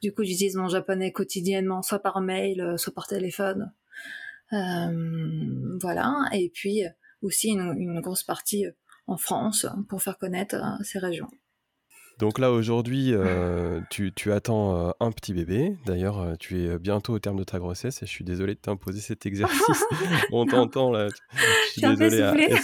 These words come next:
Speaker 2: de reprendre ton
Speaker 1: Désolée.
Speaker 2: souffle.
Speaker 1: <laughs>
Speaker 2: Voilà. Bon, mais ce qui nous intéresse, euh, aujourd'hui, en fait, c'est justement d'évoquer ce, ce sujet, notamment sur la partie, euh, eh ben, franco-japonaise, en fait, que tu
Speaker 1: Mhm.
Speaker 2: vas reproduire quelque part. Euh,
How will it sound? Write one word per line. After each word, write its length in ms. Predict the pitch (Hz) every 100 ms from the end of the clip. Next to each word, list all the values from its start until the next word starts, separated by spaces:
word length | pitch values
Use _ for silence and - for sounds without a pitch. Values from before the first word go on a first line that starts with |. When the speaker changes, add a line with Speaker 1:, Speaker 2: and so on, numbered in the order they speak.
| -
Speaker 2:
de 360 | 539 - 466 -
reprendre 120 | 302
ton 140 | 302 262
Speaker 1:
Désolée. 220 | 294 254
Speaker 2:
souffle. 280 | - 127 269 269 - 339 - 415 440 415
Speaker 1:
<laughs> 40 | 381
Speaker 2:
Voilà. 300 | 101 92 92 110
Bon, 240 | 107 98
mais 200 | 95 104
ce 120 | -
qui 120 | -
nous 200 | 127 123
intéresse, 540 | 131 127 135 127 131 -
euh, 300 | 101 95 90 -
aujourd'hui, 520 | 110 113 110 110 120 131
en 120 | 110
fait, 240 | 117 123
c'est 120 | -
justement 400 | 95 98 - 107
d'évoquer 440 | 110 95 90 90 107
ce, 340 | - 92 90
ce 180 | 90 -
sujet, 280 | - 101 117
notamment 440 | 104 - 90 107
sur 160 | 117 90
la 120 | 82
partie, 500 | - 87 - 107 110
euh, 140 | 87 82 - - - -
eh 80 | 95
ben, 160 | 90 92
franco-japonaise, 840 | - 95 98 95 87 92 113 156 -
en 80 |
fait, 220 | 92 113 -
que 80 |
tu 180 | 90 -
Speaker 1:
Mhm. 100 | 92
Speaker 2:
vas 200 | - 101
reproduire 600 | 87 95 95 - 107 165 139
quelque 260 | 101 98
part. 320 | - 120 117
Euh, 120 | 92